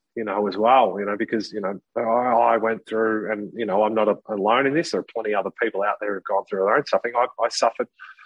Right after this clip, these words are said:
quite a bit, but that suffering was necessary for me to, to, to embark on a journey to get better and to come out on the other side and to appreciate, you know, life, um, you know, within itself. And,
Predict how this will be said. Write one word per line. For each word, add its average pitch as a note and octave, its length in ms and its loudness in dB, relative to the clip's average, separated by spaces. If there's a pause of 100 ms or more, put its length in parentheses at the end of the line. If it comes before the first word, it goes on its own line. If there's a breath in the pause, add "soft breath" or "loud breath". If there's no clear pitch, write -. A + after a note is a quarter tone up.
(200 loud breath)
quite B2+ 280 6
a A2 60 2
bit, B2+ 320 2 (200)
but G#2+ 140 -4 (160)
that C#3+ 200 0
suffering B2+ 540 -2
was G#2+ 180 -8
necessary B2 640 -2
for A#2+ 280 -4
me G#2 260 -6 (100)
to, G2+ 200 -2 (260)
to, G#2 120 -10 (240)
to A2+ 140 -6
embark B2 500 2
on A2+ 120 0
a G#2+ 80 -2
journey A#2+ 420 2
to G2 100 -2
get A#2+ 240 -2
better C3 320 2 (580 loud breath)
and A#2 120 -8
to A2+ 100 -6
come C3+ 200 2
out B2+ 320 2
on A#2+ 120 -6
the A2+ 120 -2
other A2+ 160 0
side A2 400 2
and G#2 220 -12
to A#2 160 -6
appreciate, A2 640 0 (140)
you A2+ 80 -12
know, F#2 120 -12 (280)
life, A#2+ 420 4 (520 loud breath)
um, G#2 420 -2 (160)
you B2 100 -2
know, F#2+ 160 -4 (180)
within A#2+ 280 2
itself. G#2+ 480 2
And, F2+ 160 -10